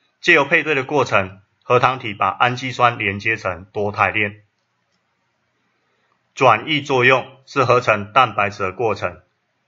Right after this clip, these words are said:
像这张投影片上面有M R N A上面有四组密码子，A U G、G C A、U A C、A C A，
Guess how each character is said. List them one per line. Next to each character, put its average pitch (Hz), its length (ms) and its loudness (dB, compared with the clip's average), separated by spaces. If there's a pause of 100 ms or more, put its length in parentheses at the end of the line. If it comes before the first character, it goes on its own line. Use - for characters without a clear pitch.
像 147 220 0
这 156 140 4
张 160 200 2
投 135 160 2
影 110 100 -4
片 120 180 0
上 120 200 2
面 101 380 -2
有 98 420 -4
M 131 200 2
R 110 100 4
N 120 80 -2
A 123 60 -2
上 123 180 2
面 113 120 -2
有 95 100 -4
四 127 260 -8
组 95 160 -8
密 110 180 -6
码 98 200 0
子 - 320 -12 (520)
，A 131 140 2
U 131 140 -2
G、 139 420 -2 (320)
G 127 140 0
C 127 240 -6
A、 139 360 0 (300)
U 127 180 2
A 123 100 4
C、 127 440 -2 (180)
A 120 120 2
C 110 280 -4
A， 110 220 -4